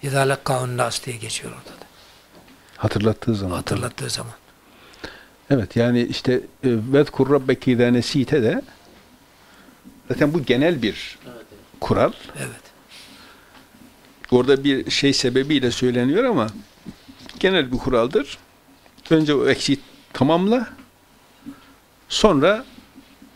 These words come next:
Speaker 2: arkasından iki secde daha yap. Yani önce şu camı taktır, bir cam parası daha ver.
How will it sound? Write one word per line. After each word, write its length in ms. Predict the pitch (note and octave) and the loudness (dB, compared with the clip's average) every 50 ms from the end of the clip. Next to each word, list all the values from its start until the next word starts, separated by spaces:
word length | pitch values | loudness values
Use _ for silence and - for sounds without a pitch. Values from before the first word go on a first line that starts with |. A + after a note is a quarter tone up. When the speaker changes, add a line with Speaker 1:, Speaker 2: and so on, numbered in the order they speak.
| - - - _ _ _ - _ _ _ - | -20 -20 -20 _ _ _ -20 _ _ _ 0
Speaker 2:
arkasından 680 | C3+ C3 - - C#3 - - C3 B2+ C#3+ E3+ G3 F3 D3+ | 0 2 2 2 0 0 0 0 0 0 0 0 -2 -4
iki 340 | D3 - - D#3 C#3+ C3+ - | -6 -4 -2 -2 -2 -2 -4
secde 400 | - - B2 A#2 A2 G#2+ G#2+ G2 | -4 -2 -2 -2 0 -2 -4 -2
daha 160 | G#2+ G#2 C#3 | 0 0 0
yap. 180 | D3+ G#2+ F2 - - - - - - _ _ _ _ _ - - - - - - - - | 0 0 -2 -4 -10 -18 -20 -20 -20 _ _ _ _ _ -20 -20 -18 -18 -18 -10 -2 2
Yani 220 | B2+ C3+ C#3 C#3+ | 4 4 4 4
önce 220 | D3 D3+ D3+ D#3+ C3+ | 2 2 2 2 0
şu 140 | - - C3+ | 0 0 2
camı 240 | C3 C3 B2+ C3 | 2 4 2 2
taktır, 600 | - - D#3+ - - - - A#3 - - - - - - _ _ _ _ - - | 2 2 2 0 0 -4 -6 -6 -6 -6 -14 -16 -18 -20 _ _ _ _ -2 -2
bir 80 | F3 | 2
cam 160 | - D3 - | 2 2 2
parası 360 | - - G#2+ F#2+ F2+ - - - | 2 -2 -2 -2 -4 -6 -8 -10
daha 100 | - - | -10 -10
ver. 340 | - - - - - - | -10 -12 -14 -16 -16 -16